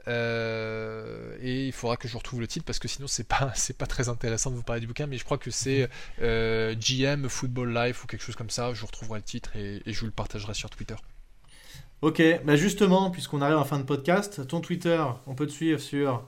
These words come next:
Speaker 2: arobase Thiergo, T H I E R G O W.
Speaker 1: Tout à fait.
Speaker 2: Euh, n'hésitez pas également à suivre la page Giants F R, arobase N Y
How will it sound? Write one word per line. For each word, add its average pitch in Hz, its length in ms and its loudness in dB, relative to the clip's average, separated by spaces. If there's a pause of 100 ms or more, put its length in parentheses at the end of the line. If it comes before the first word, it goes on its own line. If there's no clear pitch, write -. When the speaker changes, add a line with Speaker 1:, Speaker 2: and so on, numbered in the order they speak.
Speaker 2:
arobase 139 720 0
Thiergo, 151 500 -2 (140)
T 160 100 0
H 139 240 -2
I 156 80 0
E 147 160 4
R 135 100 0
G 127 120 0
O 135 80 4
W. 131 480 -2 (180)
Speaker 1:
Tout 113 140 -12
à 101 60 -8
fait. - 180 -16 (140)
Speaker 2:
Euh, 120 640 -2
n'hésitez 143 400 4
pas 151 140 2
également 135 260 2
à 131 60 2
suivre 143 200 -4
la 143 80 2
page 131 480 2
Giants 170 400 6
F 160 300 -2
R, 180 260 4
arobase 143 580 4 (120)
N 160 300 4
Y 151 500 -2